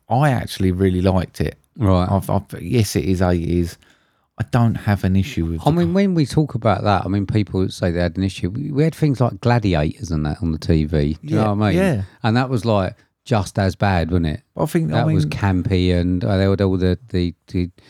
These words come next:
Speaker 2: those, like, uniforms and things like
Speaker 1: Yeah.
Speaker 2: that. It was no different, is it?
Speaker 1: No.
Speaker 2: I mean, everyone went mad for that sort of thing on the Saturday, and that's what happens in game shows.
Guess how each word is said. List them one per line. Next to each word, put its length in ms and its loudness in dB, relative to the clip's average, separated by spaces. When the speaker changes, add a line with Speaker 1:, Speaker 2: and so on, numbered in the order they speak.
Speaker 2:
those, 340 0
like, 260 -2
uniforms 800 0
and 120 -6
things 240 -4
like 120 -2
Speaker 1:
Yeah. 60 2
Speaker 2:
that. 180 2
It 60 -20
was 80 -14
no 100 2
different, 520 0
is 140 0
it? 300 2
Speaker 1:
No. 240 -4
Speaker 2:
I 40 0
mean, 120 0
everyone 320 -2
went 140 -2
mad 300 0
for 120 -6
that 180 -4
sort 220 -4
of 100 -12
thing 200 0
on 220 -2
the 60 -2
Saturday, 320 -4
and 100 0
that's 140 0
what 120 0
happens 340 0
in 120 0
game 260 2
shows. 440 -4